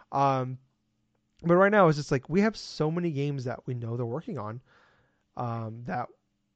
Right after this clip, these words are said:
we <laughs> don't, like, like, how much more shit can they announce? Like, like, and, uh, "Hey, we're making this," and, like, it's years away. Like, at this point, like, you have so much shit that, I know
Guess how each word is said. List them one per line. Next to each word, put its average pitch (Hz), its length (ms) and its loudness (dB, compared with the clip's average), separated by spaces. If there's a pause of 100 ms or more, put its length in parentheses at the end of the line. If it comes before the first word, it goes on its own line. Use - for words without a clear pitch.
(180)
we 151 180 -2
<laughs> - 0 -
don't, 208 340 0
like, 165 300 0 (400)
like, 160 260 0
how 190 200 4
much 220 180 2
more 190 200 2
shit 190 260 -2
can 165 120 -2
they 165 140 2
announce? 147 540 -2
Like, 127 140 -6 (240)
like, 127 220 -12
and, 139 160 -4
uh, 131 40 -6
"Hey, 185 320 0 (300)
we're 262 220 2
making 240 400 4
this," 240 360 4 (420)
and, 175 160 0
like, 165 160 0
it's 151 200 -6
years 151 340 -2
away. 123 400 -4
Like, 120 160 -10 (500)
at 143 100 -6
this 247 140 0
point, 208 220 2
like, 151 160 0
you 165 80 2
have 175 120 2
so - 220 0
much 190 180 -2
shit - 360 -2 (180)
that, 135 320 -6 (180)
I 202 140 8
know 214 240 4